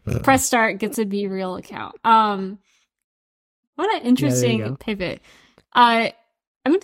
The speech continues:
Speaker 1: segue back to, to Crosswords for the D S. So speaking, speaking of
Speaker 2: Oh, okay. I thought you wanted to segue to, like, actual gaming news.
Speaker 1: No, this, this is actual gaming news.
Speaker 2: Okay, okay.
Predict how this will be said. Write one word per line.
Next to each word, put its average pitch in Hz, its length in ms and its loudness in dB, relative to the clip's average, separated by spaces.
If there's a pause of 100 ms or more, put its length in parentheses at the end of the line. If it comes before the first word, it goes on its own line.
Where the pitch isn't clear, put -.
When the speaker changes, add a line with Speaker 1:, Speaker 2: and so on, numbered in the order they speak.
Speaker 1:
segue 277 380 4
back 220 360 -2
to, 208 260 -2
to - 120 -8
Crosswords 240 640 0
for - 80 -12
the 208 120 -4
D 190 240 -8
S. - 500 -14 (420)
So - 140 -2
speaking, 320 720 -2 (180)
speaking 349 460 -2
of - 60 6
Speaker 2:
Oh, 180 160 6
okay. 165 360 2 (320)
I 190 100 4
thought 196 200 4
you 196 80 4
wanted 185 160 4
to 170 60 4
segue 165 400 2
to, 147 80 -2
like, 143 320 -2
actual 156 520 -2
gaming 156 440 -2
news. 175 160 2
Speaker 1:
No, 330 360 4
this, 320 160 2
this 320 200 2
is 370 120 0
actual 330 320 0
gaming 220 280 -4
news. - 460 -14 (1400)
Speaker 2:
Okay, 220 280 -2
okay. 170 320 -8